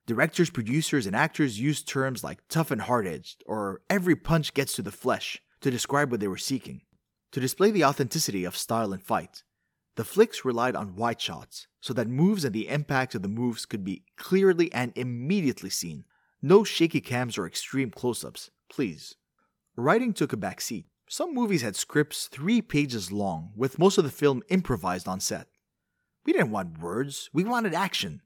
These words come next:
The aim was to have a fight scene and have the audiences feel the intensity. Moves like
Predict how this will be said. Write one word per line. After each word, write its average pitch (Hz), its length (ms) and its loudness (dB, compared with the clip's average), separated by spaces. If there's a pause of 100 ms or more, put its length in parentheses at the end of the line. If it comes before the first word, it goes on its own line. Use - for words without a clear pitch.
(280)
The - 160 -4
aim 214 180 10
was 180 160 4
to 127 100 -2
have 127 160 -2
a 95 60 -10
fight 165 340 0
scene 165 220 -2
and 98 100 -4
have 113 180 -2
the - 140 -8
audiences 139 540 0
feel 139 640 0
the 101 140 -6
intensity. 98 640 -8 (1200)
Moves 180 320 4
like 101 220 -6